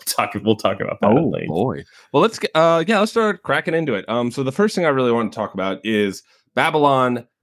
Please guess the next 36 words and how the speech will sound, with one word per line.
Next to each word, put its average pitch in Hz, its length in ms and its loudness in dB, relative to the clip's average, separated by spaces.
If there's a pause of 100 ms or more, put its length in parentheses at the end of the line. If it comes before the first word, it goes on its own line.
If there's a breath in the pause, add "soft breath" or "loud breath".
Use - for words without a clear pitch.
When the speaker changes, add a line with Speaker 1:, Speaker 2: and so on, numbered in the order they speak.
(120)
Speaker 2:
Ver-, 147 200 2
and, 117 360 0
uh, 101 60 -2
like 101 220 0
a 113 60 -2
lot 110 200 4
of 113 60 -4
Chazelle's 117 400 -2
stuff, 123 400 0
it 110 120 0
is 101 120 0
about 101 320 0
the 98 100 0
artistic 92 540 -4
process. 131 600 2 (120)
It 95 100 -4
is 85 120 -6
about 85 340 -2
chasing 127 400 2
your 117 100 4
dreams. 90 540 0 (260)
And 104 160 2
this 127 160 4
one 135 80 6
in 120 80 2
particular, 104 720 2
i-, 95 200 -2
this 135 240 0
is 101 300 0
a 92 140 0
movie 120 640 2 (160)
about 85 440 -2
Hollywood 107 760 2 (300)
movie 113 460 2
making. 101 400 0 (380)
Um, 90 440 -4